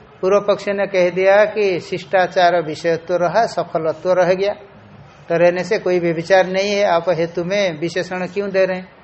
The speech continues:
तो सिद्धांत कह रहा है कि सफलत्व का क्या अर्थ है? इष्ट साधनत्वम। ये शयन में इष्ट साधनत्वम है, किंतु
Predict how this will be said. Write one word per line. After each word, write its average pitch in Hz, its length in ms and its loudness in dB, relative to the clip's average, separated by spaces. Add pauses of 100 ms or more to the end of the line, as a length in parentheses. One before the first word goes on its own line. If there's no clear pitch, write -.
(440)
तो 165 80 0
सिद्धांत 175 460 -2
कह 202 180 2
रहा 208 100 4
है 208 60 2
कि 220 120 -2
सफलत्व 196 680 0
का 202 140 4
क्या 202 260 4
अर्थ 196 220 4
है? 214 340 4 (3250)
इष्ट 190 200 -2
साधनत्वम। 165 880 0 (680)
ये 190 100 2
शयन 202 400 2
में 214 80 0
इष्ट 202 180 0
साधनत्वम 202 680 2
है, 220 180 2 (1300)
किंतु 202 520 6